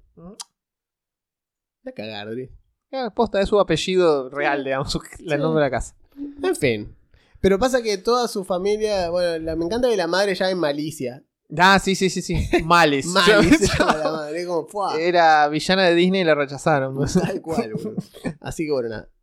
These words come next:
Speaker 2: Así terminamos este episodio en una constante confusión, como todo lo que son nuestras vidas. Nos estaremos hablando la semana que
Speaker 1: Próxima
Speaker 2: viene.
Speaker 1: semana.
Speaker 2: Eh, sí, creo que la próxima semana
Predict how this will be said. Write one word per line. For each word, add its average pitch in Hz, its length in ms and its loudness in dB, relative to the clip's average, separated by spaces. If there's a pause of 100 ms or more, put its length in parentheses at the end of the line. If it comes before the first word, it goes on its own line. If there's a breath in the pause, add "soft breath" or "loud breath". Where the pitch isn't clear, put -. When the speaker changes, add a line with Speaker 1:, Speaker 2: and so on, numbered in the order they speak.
(100)
Speaker 2:
Así 247 260 -4
terminamos 226 400 6
este 220 160 2
episodio 165 520 0
en 147 100 2
una 156 300 2
constante 147 420 -4
confusión, 127 480 -4
como 113 280 -6
todo - 240 0
lo - 80 0
que 113 60 -8
son 120 180 -4
nuestras 113 260 -6
vidas. 110 340 -8 (800 loud breath)
Nos 160 160 0
estaremos 202 460 2
hablando 190 640 2 (160)
la 175 280 0
semana 170 420 0
que 127 80 -2
Speaker 1:
Próxima 160 280 0
Speaker 2:
viene. 175 160 0
Speaker 1:
semana. - 140 -4 (260)
Speaker 2:
Eh, 120 1080 -6
sí, - 320 -8 (140)
creo 247 180 -10
que 170 40 -8
la 120 100 -8
próxima 143 280 -10
semana 127 520 -10